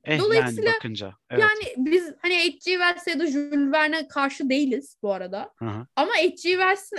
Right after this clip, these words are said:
Speaker 2: evet Jules Verne oranla mesela daha iyi bir iş başardığı bilim kurgusal açıdan söylenilen bir şey. Çünkü Jules Verne biraz daha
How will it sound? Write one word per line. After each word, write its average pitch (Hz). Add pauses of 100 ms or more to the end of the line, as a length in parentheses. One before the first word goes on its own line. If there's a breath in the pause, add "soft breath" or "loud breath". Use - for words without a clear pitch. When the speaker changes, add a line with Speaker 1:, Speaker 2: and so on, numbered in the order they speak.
Speaker 2:
evet 285
Jules 269
Verne 311
oranla 294
mesela 226
daha 254
iyi 262
bir 269
iş 262
başardığı 233
bilim 214
kurgusal 220
açıdan 214 (400 soft breath)
söylenilen 240
bir 269
şey. -
Çünkü 277 (220)
Jules 277
Verne 320
biraz 311
daha 339